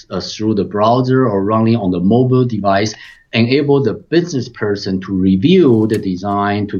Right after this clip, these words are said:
give their input. And like I said, maybe a customer or sales guy can use a mobile device to configure the product they want. So we'll, this will need a different software pieces, tools for different background people.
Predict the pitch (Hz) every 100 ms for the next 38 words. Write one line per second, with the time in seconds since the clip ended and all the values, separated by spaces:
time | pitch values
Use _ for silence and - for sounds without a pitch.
0 | 92 135 143 113 98 117 113 110 - 98
1 | 95 95 - _ 104 98 101 117 120 104
2 | 104 101 92 - 107 92 107 104 95 -
3 | 120 117 110 98 90 - - - 107 107
4 | - 123 131 - 92 92 - - 95 107
5 | 113 110 90 101 147 156 117 98 92 92
6 | 92 _ - - 87 - - 143 107 80
7 | - 90 87 82 76 90 87 - 104 123
8 | 139 160 - _ 156 165 139 131 131 131
9 | 127 104 - 151 156 131 123 - 131 131
10 | - 117 110 - 139 135 107 90 - _
11 | _ - 156 95 87 92 - _ _ _
12 | 98 95 131 127 117 101 110 104 98 92
13 | 82 80 - 92 -